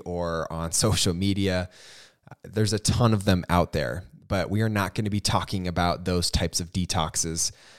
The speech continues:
uh, like people are promoting out there. And if anybody is telling you that you need to do a detox or a parasite cleanse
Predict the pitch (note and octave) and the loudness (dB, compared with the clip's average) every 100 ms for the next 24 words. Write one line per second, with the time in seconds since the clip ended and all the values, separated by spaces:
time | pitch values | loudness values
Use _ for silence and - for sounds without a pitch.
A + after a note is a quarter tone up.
0 | - - - - F2 E2+ - _ - G#2+ | -20 -18 -18 -10 -8 -8 -12 _ -4 -4
1 | - F2+ F2+ F2 - F2+ E2 E2 D#2+ C#2+ | -2 -4 -2 0 0 2 4 2 0 -4
2 | - - - F2+ - E2 - - G2+ A2+ | -6 -8 -8 -12 -14 -14 -12 -2 2 6
3 | A2+ A2+ A2 F#2 - G#2+ G#2+ G#2+ G2+ E2 | 6 6 4 2 2 2 2 2 2 0
4 | F2 F#2+ C3 A#2+ - - - A2 G#2 A2 | -2 0 0 0 -2 -2 2 4 4 2
5 | - A#2 G2 - - - F#2+ F2+ F2+ - | 4 4 4 2 2 0 -2 0 -2 -4
6 | - - A#2 G#2 - F2+ G2 - G#2+ G#2 | 4 6 8 4 4 0 -4 -6 -4 -2
7 | G#2 G2+ G2+ | -2 -2 -2